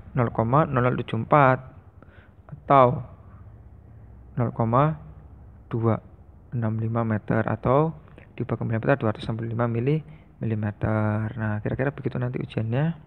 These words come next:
Nanti lagi suatu turbin Pelton. Nah, ini co-, contoh turbin Pelton aja.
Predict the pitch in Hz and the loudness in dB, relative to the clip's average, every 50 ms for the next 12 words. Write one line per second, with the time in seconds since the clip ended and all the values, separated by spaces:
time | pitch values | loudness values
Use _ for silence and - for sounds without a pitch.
0 | - - - - - - - - - - - _ _ - - - 123 127 131 127 | -20 -20 -20 -20 -20 -20 -20 -20 -20 -20 -20 _ _ -10 -6 -4 -2 0 0 0
1 | 127 - 127 131 135 123 113 107 107 104 - - - - _ _ _ _ - - | 0 2 2 4 4 4 2 0 -2 -6 -10 -14 -20 -20 _ _ _ _ -20 -20
2 | _ _ - 131 - - 135 135 139 139 - - - _ _ _ - 127 120 - | _ _ -10 -6 0 2 4 4 4 2 -4 -12 -20 _ _ _ -4 -2 0 -2
3 | 110 107 - 113 - 131 131 131 123 110 104 104 107 120 135 143 151 - - - | -2 0 -2 2 6 8 8 8 8 8 6 4 2 2 0 0 -2 -4 -4 -6
4 | - - - 131 131 143 143 - 143 123 131 110 107 120 110 - 123 120 117 - | -4 -2 -2 0 2 2 4 4 4 4 2 4 4 4 2 4 2 2 2 0
5 | 123 104 107 | 0 0 0